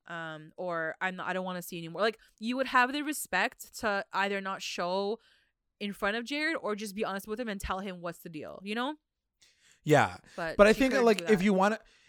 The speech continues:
Speaker 2: if you wanna look at, like, what guys do to girls, or, like, not all guys, but, like, the storyline with guys a lot is, like,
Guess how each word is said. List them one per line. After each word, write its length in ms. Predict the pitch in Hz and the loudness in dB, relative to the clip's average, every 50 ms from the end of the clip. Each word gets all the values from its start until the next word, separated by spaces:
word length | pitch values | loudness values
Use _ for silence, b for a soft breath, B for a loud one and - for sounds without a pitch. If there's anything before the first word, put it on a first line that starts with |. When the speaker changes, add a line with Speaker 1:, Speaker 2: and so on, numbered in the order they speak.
| b b _ | b b _
Speaker 2:
if 160 | 175 180 170 | 4 4 6
you 100 | 208 202 | 6 8
wanna 220 | 185 190 202 226 220 | 8 10 10 8 8
look 180 | 202 190 - 208 | 6 6 4 6
at, 80 | 180 | 8
like, 160 | 165 160 147 | 8 8 8
what 180 | 147 156 143 120 | 8 6 6 6
guys 320 | 135 120 123 131 135 120 | 6 6 8 6 6 4
do 120 | 120 127 123 | 0 0 0
to 80 | 123 | 0
girls, 500 | 107 120 120 117 113 113 113 113 113 113 - | 2 2 4 6 6 6 6 4 2 0 -2
or, 100 | 120 120 117 | -2 0 2
like, 300 | 113 110 110 - - 131 | 2 0 0 -2 -4 -6
not 220 | 131 127 120 - - | -4 -4 -4 -4 -2
all 200 | 104 104 107 107 | -2 0 0 0
guys, 360 | 95 98 95 98 107 123 113 | -2 -2 -2 -2 -2 -4 -2
but, 140 | - 131 127 | 0 0 2
like, 240 | 120 117 113 - - _ _ _ _ | 2 0 0 -2 -6 _ _ _ _
the 160 | 143 123 139 | -2 0 2
storyline 560 | 139 - - - 156 156 156 151 151 143 143 | 2 2 2 4 6 8 8 8 6 4 2
with 160 | 135 131 117 - | 0 -2 0 2
guys 260 | 127 113 113 120 113 | 2 4 4 4 2
a 60 | 135 | 4
lot 240 | 139 139 135 139 135 | 4 4 4 4 4
is, 140 | 131 120 139 | 2 2 2
like, 180 | 123 117 - | 2 2 0